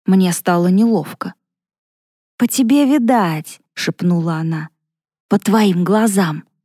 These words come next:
Если снимешь пальто, то и там будет видно». Крики торговцев, грохот телег, завлекание покупателей —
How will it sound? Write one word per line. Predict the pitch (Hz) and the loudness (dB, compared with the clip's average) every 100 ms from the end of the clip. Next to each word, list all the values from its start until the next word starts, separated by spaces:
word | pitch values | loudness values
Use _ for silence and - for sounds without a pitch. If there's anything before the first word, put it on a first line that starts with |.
| _ _ _ _ _ _ | _ _ _ _ _ _
Если | 190 214 196 196 | -2 0 0 0
снимешь | 202 - 208 190 190 | -2 0 -2 0 -2
пальто, | - 185 180 - 202 - _ | -2 -2 -2 0 -2 -2 _
то | - | 0
и | 196 | 0
там | 180 190 185 180 | 2 0 0 0
будет | 170 165 170 | 0 0 -2
видно». | 160 156 147 139 - _ _ _ _ _ _ _ _ _ | -2 -2 -4 -8 -12 _ _ _ _ _ _ _ _ _
Крики | - 254 202 | 0 0 0
торговцев, | 233 233 214 190 294 202 - 233 - - | 0 0 0 2 0 0 -2 -4 -4 -4
грохот | 208 294 294 254 - | 0 2 2 0 -2
телег, | - 214 208 262 254 - - | 0 2 2 2 0 -4 -4
завлекание | 175 190 202 196 254 247 214 | -2 2 0 0 2 2 2
покупателей — | - 190 202 247 254 - 214 202 202 | 0 -2 0 0 0 0 2 2 0